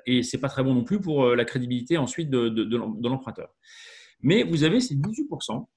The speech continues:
qui appartiennent à la Banque centrale. Et là, on se dit, mais finalement, qu'est-ce qui se passe ?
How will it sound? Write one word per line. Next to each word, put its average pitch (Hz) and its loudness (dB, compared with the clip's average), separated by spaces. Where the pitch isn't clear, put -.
qui - -4
appartiennent 143 0
à 170 6
la 139 6
Banque 202 0
centrale. 214 -4
Et 139 -4
là, 185 2
on 190 4
se 139 4
dit, 202 4
mais 190 6
finalement, 190 2
qu'est-ce 262 0
qui - -8
se 143 -8
passe ? 175 -4